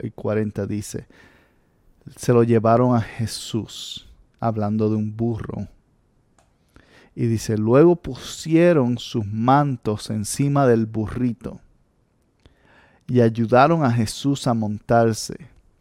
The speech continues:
A medida que al avanzaba, la gente tendía sus mantos sobre el camino. Al acercarse él a la bajada del Monte de los Olivos,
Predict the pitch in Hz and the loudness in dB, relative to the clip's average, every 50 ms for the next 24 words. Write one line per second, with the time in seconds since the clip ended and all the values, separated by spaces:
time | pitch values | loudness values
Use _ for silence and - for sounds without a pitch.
0 | - - - - - - - - - 120 123 127 127 123 123 165 196 208 240 226 | -20 -20 -20 -20 -20 -20 -10 -4 -2 0 4 4 4 4 4 2 4 6 6 6
1 | 214 - - 165 151 143 135 127 123 123 123 123 123 117 113 - - - - - | 6 6 4 6 6 6 6 6 6 6 6 4 4 2 -2 -4 -6 -2 2 6
2 | 185 190 190 160 131 120 117 117 110 110 - - - - - 226 233 262 254 233 | 8 8 8 8 8 8 6 6 4 0 -2 -6 -12 -4 2 4 6 6 4 4
3 | - 233 214 214 - 160 135 131 127 143 165 190 190 196 185 - - - 151 127 | 6 4 4 6 4 2 2 2 2 0 2 4 6 4 4 4 0 -2 -2 -2
4 | 110 117 120 127 135 143 160 180 180 180 175 - - 143 - - - 131 120 113 | -2 -2 -4 -2 2 4 6 6 6 4 2 -2 -4 -4 -4 -2 0 0 2 2
5 | 113 110 113 - - 107 101 - 104 110 110 - - - _ _ _ _ _ _ | 0 0 -4 -6 -8 -8 -8 -6 -6 -6 -6 -8 -10 -14 _ _ _ _ _ _
6 | _ _ _ - - _ _ - - _ - 120 120 123 127 127 - - 131 120 | _ _ _ -20 -20 _ _ -20 -20 _ -2 2 4 4 4 4 4 2 2 2
7 | 113 104 - - - 170 208 202 202 196 - - 170 139 131 127 123 120 117 120 | 0 -2 -6 -4 0 2 2 2 2 2 2 4 6 6 6 6 6 4 2 -2
8 | - _ _ _ _ _ - - 123 120 117 113 107 107 107 - - - - - | -6 _ _ _ _ _ -4 0 2 4 4 4 2 2 0 -2 -6 -8 -4 0
9 | 190 202 190 165 143 131 123 123 120 117 117 120 131 156 180 196 190 - 190 180 | 2 4 6 8 8 6 6 4 2 2 0 0 0 2 2 2 0 0 0 0
10 | 170 165 160 151 131 147 160 160 156 156 165 156 131 120 113 101 | 2 4 2 2 2 2 2 2 4 4 2 2 2 2 0 -2